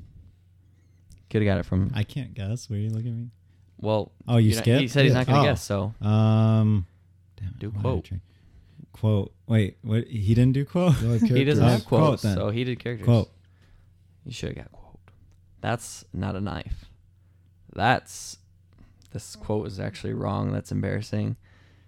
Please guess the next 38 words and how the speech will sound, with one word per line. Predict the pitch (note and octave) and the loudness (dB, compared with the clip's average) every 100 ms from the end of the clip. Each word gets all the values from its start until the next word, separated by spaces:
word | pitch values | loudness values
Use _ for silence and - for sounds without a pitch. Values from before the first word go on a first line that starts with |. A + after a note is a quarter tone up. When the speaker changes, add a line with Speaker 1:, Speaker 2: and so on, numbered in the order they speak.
| _ - | _ -6
Speaker 1:
It | A#2 | -2
says, | - A#2 G#2 | 2 2 2
"That's | A2+ A#2+ - | 2 2 0
not | B2 A2+ | 2 2
a | G#2+ | 2
knife. | G#2 A2 A2+ - G2 | 2 0 -4 -10 -6
That's | G2 G#2+ - | -2 -2 0
a | G#2+ | 0
knife." | G#2 G#2+ C#3+ - - - - _ _ _ _ _ _ _ _ | 0 0 -2 -8 -18 -18 -20 _ _ _ _ _ _ _ _
Speaker 3:
That's | A#2 C3+ D3 C3+ - | 2 4 4 2 -2
a | |
knife. | G2+ A2 G2 B1+ - - _ _ _ _ | 0 0 0 -4 -10 -20 _ _ _ _
Speaker 1:
I | A2+ | -4
thought | D3+ | -2
he | |
says, | C3 A2 G2+ | -2 -4 0
"This | A#2+ - | -2 -2
is | G2 | -8
a | G2+ | -8
knife." | F#2 E2 - - - - _ _ _ _ _ - | -8 -10 -12 -16 -20 -20 _ _ _ _ _ -12
Doesn't | G2+ A#2 | -6 -4
he? | F3 E3+ _ _ _ _ - - | -6 -10 _ _ _ _ -14 -8
Speaker 3:
I | |
don't | B2+ | -4
know. | E2+ F#2+ - - | -4 -6 -8 -2
I | |
don't | A#2 | 0
Speaker 1:
That's | G#2 | 2
Speaker 3:
know | G2+ | 2
the | |
Speaker 1:
not | C3 | 0
a | F2+ | 0
Speaker 3:
movie. | |
Speaker 1:
knife. | G2+ F#2 - - - - | 0 -2 -8 -18 -16 -2
This | B2+ E3+ - - | 0 0 -2 -10
is | F#2 | -8
a | F#2+ | -8
knife. | F2 - | -10 -12